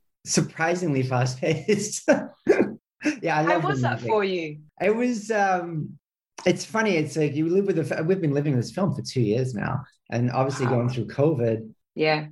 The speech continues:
Speaker 1: uh, we, you know, we haven't been screening it, so we didn't do that traditional idea of, like, watching it with an audience. Uh,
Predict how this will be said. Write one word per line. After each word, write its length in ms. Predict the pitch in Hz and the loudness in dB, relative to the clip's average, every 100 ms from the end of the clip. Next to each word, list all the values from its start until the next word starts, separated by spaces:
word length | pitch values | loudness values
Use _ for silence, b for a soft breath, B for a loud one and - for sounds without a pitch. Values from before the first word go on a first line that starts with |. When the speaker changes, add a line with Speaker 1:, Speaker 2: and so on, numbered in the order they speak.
| - | -2
Speaker 1:
uh, 320 | 120 120 113 | 0 2 0
we, 460 | 113 135 135 123 - - | -2 0 0 -2 -6 -4
you 100 | 120 | 0
know, 240 | 104 104 | 0 0
we 180 | 117 123 | 0 0
haven't 300 | 120 110 107 | 2 0 0
been 500 | 113 110 110 107 - - | 2 2 2 -2 -6 -12
screening 380 | - 160 160 - | -2 0 2 0
it, 120 | - - _ _ | -4 -12 _ _
so 220 | - 127 | -4 0
we 120 | 123 | 0
didn't 220 | 120 127 | 0 0
do 100 | 127 | 0
that 160 | 117 113 | 0 0
traditional 420 | 123 113 110 107 | 0 -2 0 0
idea 360 | 104 101 117 143 | 0 2 0 0
of, 120 | - | 0
like, 180 | 98 - _ _ _ - | -2 -6 _ _ _ -6
watching 380 | 110 110 120 | -2 0 2
it 20 | 107 | 2
with 140 | 98 | 2
an 80 | 98 | 2
audience. 500 | 120 120 - - - | 2 0 -2 -4 0
Uh, 280 | 92 92 | 2 2